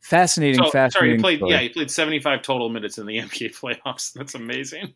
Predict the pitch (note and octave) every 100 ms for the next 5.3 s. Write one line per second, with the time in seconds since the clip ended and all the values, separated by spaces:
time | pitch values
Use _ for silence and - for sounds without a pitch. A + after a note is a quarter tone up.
0 | - A#3 A3 C4+ - - D#3+ E3+ D#3 D3
1 | D3+ D3 D3+ E3 E3+ E3 D#3 D3 D3 D3
2 | C3+ C3+ B2+ B2 C#3 C3+ - C#3 C3+ C3
3 | B2 A#2+ A2+ A2 A#2 A2 G#2+ G2+ A#2+ B2
4 | A#2+ B2 B2 A2+ - A#2 A2+ G#2+ G#2+ -
5 | A2+ G2+ -